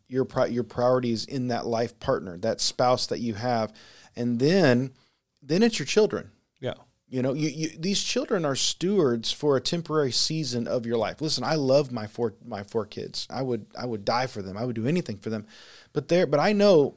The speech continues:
they're growing and I'm raising them to one day be sent out into the world.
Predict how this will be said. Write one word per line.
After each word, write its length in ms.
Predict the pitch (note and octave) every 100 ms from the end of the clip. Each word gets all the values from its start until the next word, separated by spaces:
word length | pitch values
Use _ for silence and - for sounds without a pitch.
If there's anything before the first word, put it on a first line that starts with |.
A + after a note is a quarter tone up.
| _ C#3
they're 240 | C3 F#3+
growing 420 | D#3+ E3+ E3 B2
and 80 | C3
I'm 160 | D3 B2
raising 380 | D3+ E3+ C3
them 160 | A2+ G#2+
to 140 | C3
one 360 | B2+ A#2+ E3 G3
day 400 | G3+ D#3 A2+ A2+ - _ _ _ _ -
be 120 | D3+
sent 260 | - E3+ E3+
out 160 | E3
into 140 | D#3 D3+
the 120 | B2
world. 540 | A#2+ D#3 D3 A#2 A2+